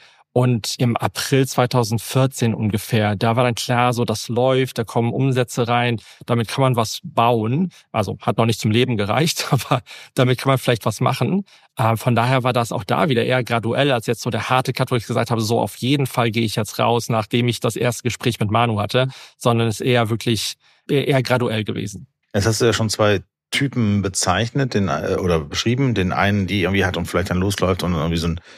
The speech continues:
Speaker 2: Unternehmen gründet und eher den Manager, der reinkommt und, und das Ding dann mit aufbaut. Wenn du mal so auf die, auf die Gründerszene guckst, ne, wir hatten ja im letzten Jahr neunundzwanzig Prozent mehr Gründungen in Deutschland. Ich bin bei der Zahl,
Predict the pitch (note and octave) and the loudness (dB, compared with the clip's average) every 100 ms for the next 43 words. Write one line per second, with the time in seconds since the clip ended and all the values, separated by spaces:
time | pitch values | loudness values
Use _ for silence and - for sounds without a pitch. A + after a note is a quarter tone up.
0 | - _ - F#2 F2+ F#2 F2+ E2+ F#2 A#2 | -20 _ -6 -2 2 2 2 0 0 2
1 | B2+ B2 A#2+ - - G2 G2 F#2 - - | 4 2 0 -2 -4 0 0 0 -4 -4
2 | G2 G2 F2+ F2+ G2+ A2 F#2+ F2 F2 F2 | 0 0 2 2 2 0 0 0 0 0
3 | G2 - G2 F#2+ - F#2 F2+ - D#2 F2+ | 0 0 0 0 -2 -2 -2 -4 -2 -2
4 | E2 F2 F#2 F2 F2 - G2 G2+ B2 B2 | -2 0 0 0 -2 0 -2 0 2 2
5 | C3 - - _ _ _ - A2+ A#2+ A#2+ | 0 -8 -20 _ _ _ -2 0 4 2
6 | A#2+ A2+ A#2+ A2+ G2 A2+ F#2+ C3+ B2 - | 2 0 0 -2 -2 -4 -2 0 0 0
7 | A#2 G2+ - B2+ G#2+ G2+ G#2+ A#2 G2 G2 | 0 0 0 -2 -2 -2 0 2 0 0
8 | F#2+ G#2 - F#2+ F2+ G2+ - G2+ - F#2+ | 0 0 0 -2 0 0 0 -2 -2 -2
9 | F#2 F#2+ F2+ F2 A2+ C3 B2+ A#2+ F#2+ G#2+ | 0 0 -2 0 0 0 0 0 0 0
10 | A2+ A2 A2+ A2 - F#2 F#2 F#2 F#2 F2+ | 0 2 0 -2 -4 -4 0 2 0 0
11 | F#2+ F#2+ | 0 0